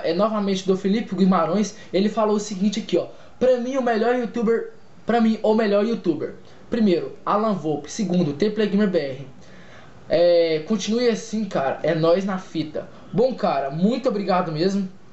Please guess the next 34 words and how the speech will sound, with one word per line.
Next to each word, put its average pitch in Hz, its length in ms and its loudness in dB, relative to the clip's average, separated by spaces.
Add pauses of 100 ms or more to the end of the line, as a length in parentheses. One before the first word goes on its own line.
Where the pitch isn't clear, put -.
(380)
por 170 100 4
você 190 200 0
considerar 196 460 0
o 185 40 0
meu 190 120 2
canal 185 320 0
como 190 180 2
o 185 40 2
segundo 196 440 -2
lugar 185 520 0 (380)
dos 170 140 0
melhores 190 420 2
canais 180 320 -2
que 170 80 -10
você 180 220 -4
acha, 175 280 0
porque 170 200 -4
você 180 180 0
falou 170 300 2
que 175 260 -2 (340)
os 160 120 2
dois 196 200 2
melhores 196 380 2
canal 185 280 2
que 185 140 -4
você 170 300 -2
acha 156 320 -4
no 170 100 -2
YouTube, 175 460 0
né, 151 180 2
os 143 220 -2
dois 165 180 0
melhores 175 360 2
youtuber, 214 560 0